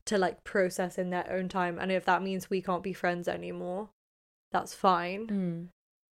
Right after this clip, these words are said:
Speaker 1: But at least they have this information, and they can, like, maybe it will, like, always be in the back of their mind until one day they accept it. 'Cause with me, it was, like, I always knew in the back of my mind, like, this needs to stop.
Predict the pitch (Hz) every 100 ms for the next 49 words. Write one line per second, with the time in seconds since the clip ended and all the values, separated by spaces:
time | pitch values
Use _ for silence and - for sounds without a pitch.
0 | _ _ - 170 165 - _ _ 202 202
1 | 180 180 - 185 175 175 170 - 180 -
2 | 175 180 175 170 - 185 165 170 165 180
3 | 165 165 - _ _ _ _ 196 180 180
4 | - 185 180 160 - - 196 185 - 190
5 | 175 175 170 170 - - 170 170 170 170
6 | 165 180 - 190 175 175 175 185 180 185
7 | 170 - 185 - - - 233 240 254 269
8 | 277 208 202 196 180 196 180 220 208 190
9 | 185 185 180 170 196 202 190 180 175 175
10 | 180 175 175 165 175 180 - 170 - -
11 | 180 - 180 175 - 185 - 180 147 -
12 | -